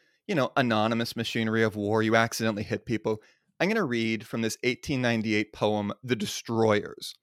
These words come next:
about the big naval vessel that were pounding coasts from British vessels. "The strength of twice three thousand horse that the-, that seek the single goal." And now we come into the actual hate.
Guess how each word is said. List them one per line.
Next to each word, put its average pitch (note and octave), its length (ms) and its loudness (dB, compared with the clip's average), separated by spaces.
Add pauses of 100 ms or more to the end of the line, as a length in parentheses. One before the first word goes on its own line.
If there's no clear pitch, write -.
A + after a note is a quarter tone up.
(680)
about A#2 280 2
the B2 60 2
big B2+ 280 4
naval A#2 340 4
vessel G#2+ 540 0 (360)
that A2+ 200 2
were G#2+ 340 2 (380)
pounding A2+ 480 2
coasts - 640 -4 (800)
from A2 240 -2
British G#2 220 0
vessels. - 480 -6 (2250)
"The B2 160 0
strength C#3+ 560 0
of D3 120 -8
twice B2+ 400 4
three C3+ 240 -2
thousand A2+ 520 4
horse A2+ 360 0
that - 260 -8
the-, C3 300 2
that B2 200 0
seek - 440 -6
the B2 100 -2
single A#2+ 380 2
goal." A2 440 2 (640)
And C3 100 4
now D#3+ 120 8
we A3+ 120 4
come D#3+ 280 0
into D3+ 240 0
the B2 180 0
actual B2 360 2
hate. - 440 -6